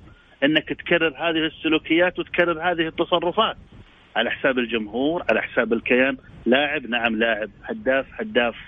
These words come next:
آه، رقم، آه، جديد، عالم الكرة في التهديف رقم جديد، لك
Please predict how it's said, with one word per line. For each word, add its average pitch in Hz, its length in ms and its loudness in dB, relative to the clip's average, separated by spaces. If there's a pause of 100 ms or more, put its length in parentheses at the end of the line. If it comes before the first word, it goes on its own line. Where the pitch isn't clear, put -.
(560)
آه، 120 840 2
رقم، 143 340 -2
آه، 120 460 0
جديد، 143 420 2 (320)
عالم 123 200 2
الكرة 127 300 2
في 117 80 -10
التهديف 127 520 0
رقم 117 280 0
جديد، 117 380 2 (500)
لك 139 240 2